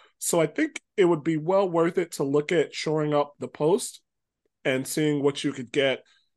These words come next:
whether it's a person that you wanna have come off the bench or whether you wanna say,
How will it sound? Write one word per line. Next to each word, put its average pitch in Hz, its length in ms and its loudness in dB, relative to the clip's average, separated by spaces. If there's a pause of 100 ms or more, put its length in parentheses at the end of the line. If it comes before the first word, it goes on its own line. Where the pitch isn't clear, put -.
(120)
whether 139 320 2
it's 131 160 0
a 151 40 -6
person 143 380 -2
that 127 160 -8
you 127 60 -6
wanna 127 220 -2
have 123 200 -4
come 139 160 -6
off 113 180 -4
the - 60 -12
bench 214 580 -2 (380)
or 214 240 4
whether 247 240 -2
you 254 140 -6
wanna 233 260 -6
say, 233 420 2